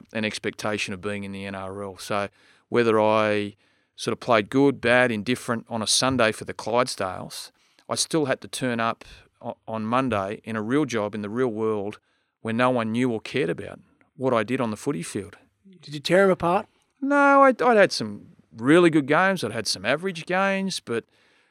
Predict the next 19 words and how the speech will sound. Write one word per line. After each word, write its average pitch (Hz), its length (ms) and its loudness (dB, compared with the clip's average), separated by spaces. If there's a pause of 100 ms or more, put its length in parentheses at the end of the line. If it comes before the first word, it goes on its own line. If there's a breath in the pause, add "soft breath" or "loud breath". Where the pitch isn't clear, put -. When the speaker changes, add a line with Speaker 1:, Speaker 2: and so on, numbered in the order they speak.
(180)
Speaker 1:
for - 180 -2
me 175 200 4
it 208 100 2
was - 640 0
just - 260 -2
about 107 340 0
enjoying 110 380 -2
rugby 107 280 -2
league 110 240 0
almost 175 460 0
at - 100 -12
the 104 80 -2
level 104 500 0 (1200 soft breath)
of 117 140 -8
when 127 100 2
I 113 80 2
first 127 320 0
started 107 340 0
out. 143 240 -6